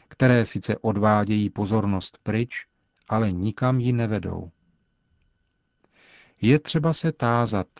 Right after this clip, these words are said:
zda globalizace mediálních obsahů přináší z hlediska člověka obohacení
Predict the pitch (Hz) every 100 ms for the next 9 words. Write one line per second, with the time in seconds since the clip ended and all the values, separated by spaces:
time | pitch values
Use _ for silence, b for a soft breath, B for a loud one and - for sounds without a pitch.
0 | - 101 95 95 85 85 98 101 120 131
1 | 135 127 147 127 107 110 120 123 117 92
2 | - - - 117 110 120 120 - b b
3 | b b b - 156 160 156 - 113 98
4 | 98 113 123 - 113 101 120 120 131 123
5 | - - 107 113 113 120 - 127 127 131